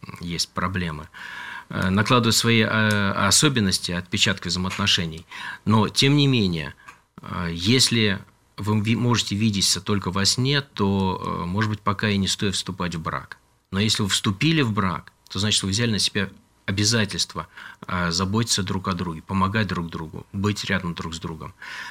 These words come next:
Э, ну, найдите в этом сне там минут десять-пятнадцать хотя бы для того, чтобы поговорить, пообщаться.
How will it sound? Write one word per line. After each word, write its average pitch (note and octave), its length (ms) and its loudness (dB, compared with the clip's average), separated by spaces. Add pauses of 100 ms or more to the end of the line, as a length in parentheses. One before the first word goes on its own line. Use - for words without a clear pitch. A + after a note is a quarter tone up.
(120)
Э, D#2+ 220 -8
ну, A#2 280 0
найдите G2+ 520 0
в G2+ 80 -2
этом F#2 200 -2
сне G2+ 280 0
там F#2+ 140 -4
минут F2 360 -4
десять-пятнадцать F#2 720 -2
хотя F#2 280 -4
бы D#2+ 60 -10
для E2+ 140 -8
того, E2 120 -4
чтобы E2 260 -6
поговорить, F2 560 -4
пообщаться. - 680 -6